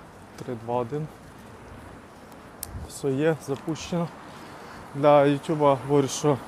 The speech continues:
е, записи, ці записи, стріми проводяться тільки в Тіктоці. Посилання на Тікток є в шапці профілю.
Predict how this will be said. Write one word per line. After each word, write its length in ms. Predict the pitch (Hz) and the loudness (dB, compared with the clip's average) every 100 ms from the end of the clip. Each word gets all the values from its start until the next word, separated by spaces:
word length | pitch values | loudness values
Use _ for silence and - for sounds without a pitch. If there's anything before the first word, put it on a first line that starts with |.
| - - - - - - - | -14 -16 -16 -16 -16 -12 -4
е, 840 | 135 131 131 131 131 131 131 131 | -2 0 0 2 2 4 4 4
записи, 400 | 123 147 - 147 131 - 139 127 - | 4 2 2 -4 -6 -6 -6 -6 -8
ці 120 | - 113 | -6 0
записи, 420 | 117 107 - 113 107 - - - - | 0 0 -4 -8 -8 -12 -16 -16 -14
стріми 320 | - - 165 151 | -6 -2 0 0
проводяться 500 | 143 147 139 131 139 | 0 2 0 -2 -4
тільки 280 | 151 127 | -4 -2
в 60 | 139 | -6
Тіктоці. 580 | - 120 143 135 - 170 - - - - - - - - - - - | -6 -4 -2 -2 -4 -8 -8 -16 -18 -16 -16 -16 -16 -16 -18 -18 -14
Посилання 500 | - 170 160 156 156 | -2 4 6 6 2
на 60 | |
Тікток 340 | 147 - - 160 120 | -2 -4 -2 0 2
є 140 | 151 | 2
в 60 | 135 | 2
шапці 440 | - 143 - 143 - - | -2 -6 -4 -6 -6 -4
профілю. 420 | 139 127 160 | -4 -2 -4